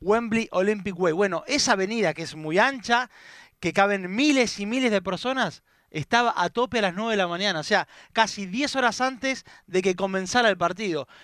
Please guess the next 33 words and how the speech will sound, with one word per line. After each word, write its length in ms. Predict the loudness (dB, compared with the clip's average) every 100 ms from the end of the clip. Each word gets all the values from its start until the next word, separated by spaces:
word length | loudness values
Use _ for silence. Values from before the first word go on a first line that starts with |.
| -12
Y 120 | -2
los 160 | -2 0
oficiales 560 | -4 -4 0 2 2 0
recién 400 | -4 -4 -8 -8
fueron 420 | 0 2 2 -4
puestos 440 | -2 -2 -2 -4
en, 200 | -4 -6
eh, 60 | -8 -10 -16 -2
en 340 | 0 0 -2
cercanías 640 | 0 2 2 0 -2 0 0
a 60 |
Wembley 340 | 0 -2 -2 0
a 100 | 2
las 160 | 2 -2
tres 260 | -4 -2
de 80 | 0
la 120 | 0
tarde. 420 | 2 0 0 -8 -12 -20 -20 -20 _
Con 120 | 0
lo 60 | 2
cual, 160 | 2 2
primero, 460 | -2 0 2 2
una 180 | 0 -2
falta 260 | 2 2 2
de 80 | 0
prevención 480 | -2 -6 -4 -2
total, 340 | -2 2 2 2 -10 -8
porque 240 | -6 -2 0
era 80 |
el 80 | 2
evento 340 | 2 -2 -4 0
más 300 | 0 0 -6
importante 800 | -6 -6 0 0 -2 -4 -8